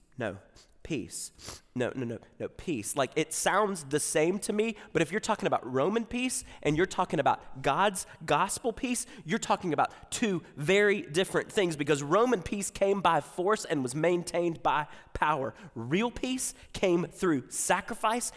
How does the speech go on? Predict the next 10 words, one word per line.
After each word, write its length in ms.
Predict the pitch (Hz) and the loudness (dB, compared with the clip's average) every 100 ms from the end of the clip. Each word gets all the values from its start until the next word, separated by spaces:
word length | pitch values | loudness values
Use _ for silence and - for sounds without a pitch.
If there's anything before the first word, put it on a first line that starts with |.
| 240 | -6
and 120 | - 165 | -2 0
it 40 | |
was 140 | 135 | -2
maintained 640 | 151 180 160 - 196 202 190 - - | 2 4 2 2 2 2 0 -10 -20
through 460 | - 190 196 190 180 - - | -8 0 2 2 0 -8 -18
weakness. 540 | - 135 208 170 151 - | -6 2 2 2 -2 0
Did 140 | 185 | 0
you 60 | 170 | 0
hear 300 | - 226 302 | 2 2 4
the 240 | 349 175 | 4 2